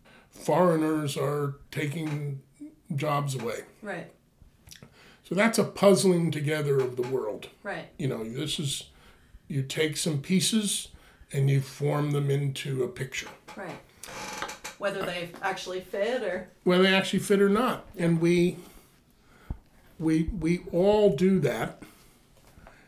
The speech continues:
Speaker 1: And, you know, you listen to the news,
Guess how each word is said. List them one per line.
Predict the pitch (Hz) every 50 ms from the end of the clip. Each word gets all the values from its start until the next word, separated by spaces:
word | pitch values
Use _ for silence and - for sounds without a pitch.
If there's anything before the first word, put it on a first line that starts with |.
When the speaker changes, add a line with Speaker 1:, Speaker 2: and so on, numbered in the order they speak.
| _ _ _ _ _ _ _ _ _
Speaker 1:
And, | - 135 131 135 131 131 131 127 123 127 123 - - - - _ -
you | 185 170
know, | 165 139 131
you | 143 143 143 147 143
listen | 139 151 175 165 - 190 170
to | 139 185
the | 160 156 156
news, | 156 156 160 170 202 240 269 269 - - - -